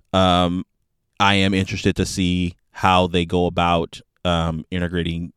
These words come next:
Johnny Cage. Um, they did have some throwaways though.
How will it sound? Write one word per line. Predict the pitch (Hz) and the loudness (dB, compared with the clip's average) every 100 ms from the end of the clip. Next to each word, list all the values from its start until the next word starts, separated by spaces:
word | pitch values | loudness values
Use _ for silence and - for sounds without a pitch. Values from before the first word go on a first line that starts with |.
| - | -8
Johnny | 87 90 87 | -4 -2 -2
Cage. | - 87 80 87 - - _ _ _ _ - | -4 -4 -2 -4 -8 -16 _ _ _ _ 0
Um, | 101 95 92 87 87 92 _ _ _ _ _ _ - _ _ _ _ _ _ _ - | 2 4 4 2 -4 -10 _ _ _ _ _ _ -20 _ _ _ _ _ _ _ -10
they | 131 165 | 0 0
did | 175 247 | 2 2
have | 208 190 | 2 2
some | 151 123 | -2 -2
throwaways | 120 120 110 95 90 87 | 4 4 4 4 0 -2
though. | 90 87 87 | -2 -2 -2